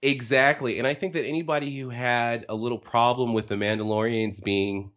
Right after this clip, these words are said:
pacifists are, I think Filoni and crew are definitely trying to fix that, or not fix that, but give a little bit more to the story. Like, they're just not pacifists, because in the Clone Wars, they're all pacifists, the whole planet, or at least that's what they suggested what was happening with the planet.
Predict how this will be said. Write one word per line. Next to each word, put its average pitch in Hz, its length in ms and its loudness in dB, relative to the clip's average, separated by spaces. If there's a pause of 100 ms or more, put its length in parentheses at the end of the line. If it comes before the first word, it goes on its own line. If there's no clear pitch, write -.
pacifists 135 920 -2 (520)
are, 113 680 6 (100)
I 113 80 -2
think 139 200 -2
Filoni 139 400 4
and 117 100 0
crew 120 300 2
are 104 140 2
definitely 110 760 0
trying 117 460 0
to 110 240 -4
fix - 380 0
that, 82 280 0
or 98 60 2
not 117 180 2
fix - 320 -2
that, 104 260 2
but 98 220 0 (560)
give 165 240 6
a 160 60 2
little 147 320 2
bit 135 180 0
more 120 320 2
to - 140 -8
the 95 80 -10
story. 92 360 -2
Like, 90 220 -6
they're 147 140 2
just 143 320 -2
not 110 280 4
pacifists, 90 680 -6
because 117 300 -2 (320)
in 147 120 2
the 147 60 6
Clone 240 340 6
Wars, 151 360 4
they're 180 240 6
all 233 200 6
pacifists, 131 640 -2
the 120 80 0
whole 165 160 0
planet, 165 480 0
or 107 80 2
at 117 80 0
least 160 340 -6
that's 143 220 2
what 147 100 -8
they 131 120 0
suggested 113 840 0
what 98 140 -2
was 90 100 -6
happening 90 480 -4
with 85 140 -6
the 87 80 -12
planet. 82 420 -6